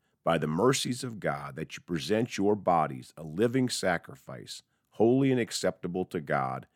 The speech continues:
which is your reasonable service." Folks, I think it is interesting that God, before he talks about a measure of faith, talks about presenting our bodies to him, a living sacrifice. Two,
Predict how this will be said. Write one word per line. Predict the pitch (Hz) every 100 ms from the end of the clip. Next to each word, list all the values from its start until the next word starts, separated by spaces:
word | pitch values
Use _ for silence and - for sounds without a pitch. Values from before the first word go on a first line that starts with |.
| _ _
which | - 90 -
is | 80 69
your | 80 71
reasonable | 67 98 120 113 92 95 90
service." | - 73 64 - - - - _ _ _ _ _ _ _
Folks, | 107 123 131 - -
I | 104
think | - 135 131
it | 101
is | 82
interesting | 104 113 - 78 73 - 73 71 - _ _ _
that | 80 67
God, | 62 92 92 73 71
before | 67 82 - 117 165 135
he | 85
talks | - 82 78 -
about | 73 67 73 - _
a | 73
measure | 76 85 80 71 67
of | -
faith, | - 87 67 64 _ _ _ _
talks | - 85 - 90
about | 76 82 -
presenting | 80 67 90 98 101 92
our | 73 80 78
bodies | 78 82 90 73 69
to | - 78
him, | - 87 65 60 - _ _ _
a | -
living | 69 80 85 85 82
sacrifice. | - 73 73 - - 58 62 - - - _ _ _ _ -
Two, | 85 80 82 110